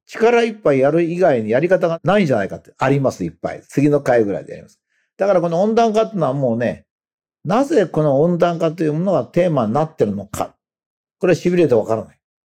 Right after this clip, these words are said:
だから歴史的には地球が九十五パーセントのシーオーツーでスタートしたと聞けばね、普通だったら、「なんで今こんなに低いの？」って言いますよ。<laughs> それから、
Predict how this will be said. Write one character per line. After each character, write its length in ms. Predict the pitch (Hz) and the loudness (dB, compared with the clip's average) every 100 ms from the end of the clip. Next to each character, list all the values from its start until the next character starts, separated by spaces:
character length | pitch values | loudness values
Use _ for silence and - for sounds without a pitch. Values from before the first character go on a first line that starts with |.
| _ _ - | _ _ -4
だ 100 | 147 | -2
か 60 | 135 | 2
ら 60 | |
歴 160 | 175 - | 0 0
史 80 | - | -8
的 240 | 240 254 | -4 -2
に 120 | 262 | 0
は 180 | 226 139 | 0 0
地 140 | - | -6
球 180 | - 208 | -4 2
が 180 | 220 196 | 2 2
九 260 | - 220 226 | 0 2 2
十 140 | 175 | 0
五 160 | 135 160 | -2 -2
パ 200 | 196 208 | 0 0
ー 60 | |
セ 120 | 196 | 0
ン 80 | 208 | -4
ト 60 | 160 | -4
の 100 | 135 | -4
シ 120 | 160 | 0
ー 100 | 165 | 0
オ 40 | |
ー 40 | 165 | 0
ツ 80 | 170 | -2
ー 40 | |
で 120 | 127 | -2
ス 80 | - | 0
タ 160 | 151 151 | 0 0
ー 40 | |
ト 80 | 156 | -2
し 60 | |
た 160 | - 151 | -2 -2
と 220 | 131 - _ | -2 -8 _
聞 100 | - | -2
け 180 | 165 | 2
ば 160 | 220 113 | 2 0
ね、 280 | 82 156 - _ _ _ | -4 -10 -10 _ _ _
普 100 | _ | _
通 200 | - 165 | 0 2
だ 120 | 254 | 2
っ 100 | 269 | 2
た 100 | 208 | 0
ら、 280 | 143 92 - _ _ _ - | 0 -2 -6 _ _ _ -8
「な 140 | 143 214 | 0 2
ん 100 | 214 | 4
で 120 | 156 | 4
今 220 | 160 151 | 2 0
こ 120 | - | 0
ん 40 | 131 | 0
な 80 | 135 | 0
に 100 | 131 | -2
低 220 | - 147 | -4 -4
い 80 | 123 | 0
の？」 140 | 147 | 0
っ 20 | 165 | 0
て 160 | - | 0
言 80 | 135 | 2
い 40 | |
ま 160 | 180 233 | 2 0
す 140 | - | 0
よ。 180 | 110 95 - - - - - | -2 -2 -8 -20 -14 -14 -10
<laughs> 460 | 240 _ _ - - | -12 _ _ -20 -12
そ 140 | - | -2
れ 80 | 160 | 0
か 120 | 175 | 2
ら、 220 | 160 147 | 2 0